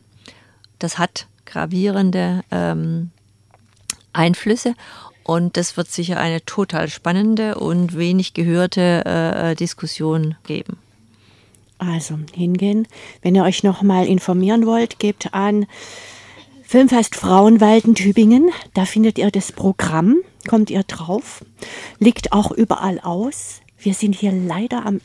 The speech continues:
Speaker 2: Ende unserer Stunde angelangt. Ihr könnt aber auf unserer Mediathek uns nachhören. Ähm, auch unter Lokalmagazin, unserem Blog und Podcast, könnt ihr das Interview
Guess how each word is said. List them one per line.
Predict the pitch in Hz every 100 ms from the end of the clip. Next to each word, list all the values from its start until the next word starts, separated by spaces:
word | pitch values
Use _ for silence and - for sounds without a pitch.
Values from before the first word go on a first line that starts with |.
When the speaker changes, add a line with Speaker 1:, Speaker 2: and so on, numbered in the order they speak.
| -
Speaker 2:
Ende | 226 277 233
unserer | 185 185 -
Stunde | 180 - 220 240 180
angelangt. | - 180 180 196 208 277 - - - 233
Ihr | 214
könnt | - 240 269 - -
aber | 226 247 226
auf | 220 214 -
unserer | 220 214 214
Mediathek | 202 208 180 - 233 - -
uns | 202 196 -
nachhören. | 185 165 - - - 226 233 262 359 453 _ _ _ - - - - - - -
Ähm, | 202 208 208 208 -
auch | 196 196
unter | 208 202 196
Lokalmagazin, | 185 175 180 185 220 226 233 - - 247 311 262 - - _
unserem | 208 214 202 190
Blog | 185 165 151
und | 185 -
Podcast, | 160 - - 214 - -
könnt | 196 196 -
ihr | 190
das | - 180 -
Interview | 175 170 185 196 214